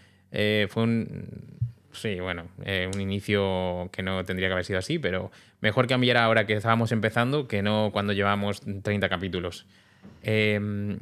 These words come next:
aunque, bueno, luego lo pensé y dije, "Bueno, a lo mejor con treinta capítulos hubiera sido más fácil".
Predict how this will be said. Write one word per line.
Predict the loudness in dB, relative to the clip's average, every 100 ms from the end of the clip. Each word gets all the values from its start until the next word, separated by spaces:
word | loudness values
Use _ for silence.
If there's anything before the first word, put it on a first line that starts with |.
| -4
aunque, | -2 2
bueno, | 0 0
luego | 0 0
lo | 0
pensé | 0 0
y | -2
dije, | -2
"Bueno, | -6 -6
a | -6
lo |
mejor | -6 -2 -4 -4 -8 -6
con | -2
treinta | 0 2
capítulos | 2 0 0 0
hubiera | 2 2
sido | 2 -2
más | -2
fácil". | -2 0 0